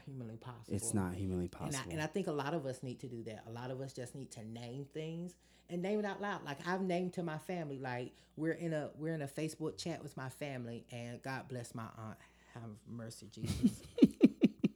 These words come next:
Speaker 1: But as soon as she say something on, see something on Facebook, whether it is true or not,
Speaker 2: Right.
Speaker 1: she immediately posts it in our family Facebook group. And I've told, I've told my family, "I am not taking in anything. I,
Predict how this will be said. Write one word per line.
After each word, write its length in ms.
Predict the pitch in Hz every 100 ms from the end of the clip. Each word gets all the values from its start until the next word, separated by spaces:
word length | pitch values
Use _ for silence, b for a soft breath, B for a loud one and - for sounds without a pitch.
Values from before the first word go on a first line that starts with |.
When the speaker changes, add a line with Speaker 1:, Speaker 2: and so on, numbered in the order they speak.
| - - B B B B 147
Speaker 1:
But 140 | 147
as 100 | 127
soon 260 | - 190 190
as 80 | 185
she 160 | 208
say 200 | 185 180
something 360 | 170 175 165 160
on, 120 | 156 -
see 240 | - - 185
something 320 | 180 170 156
on 100 | 147
Facebook, 440 | - 151 143 123 -
whether 180 | 131
it 240 | 131 127 117
is 220 | 113 -
true 360 | - 180 180 180
or 100 | 170
not, 260 | 170 135 113 95 98
Speaker 2:
Right. 320 | 95 85 -
Speaker 1:
she 400 | - - 196 175
immediately 680 | 139 143 151 170 165 - 151
posts 340 | 143 147 139
it 100 | 143 -
in 140 | 147 135
our 140 | 127
family 300 | - 131 123
Facebook 380 | 123 120 - -
group. 160 | 123 -
And 80 | 139
I've 220 | 151 175 180
told, 240 | 202 -
I've 160 | 160 175
told 220 | 202 185
my 100 | 175
family, 400 | 170 170 127 120 b b b
"I 140 | 147 151
am 120 | 151
not 200 | 139 -
taking 320 | 165 143 143
in 100 | 120
anything. 600 | 107 123 120 117 113 120 - - -
I, 140 | 143